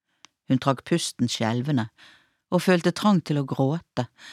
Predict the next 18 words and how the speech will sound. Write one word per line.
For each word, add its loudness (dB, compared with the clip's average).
der 2
hun 4
satt 0
med 0
blikket -2
vendt 2
mot -2
den 4
skummende 0
sjøen. -6
De 6
hadde 6
forlatt 2
Godøysund 2
for 0
en 2
time -2
siden, -2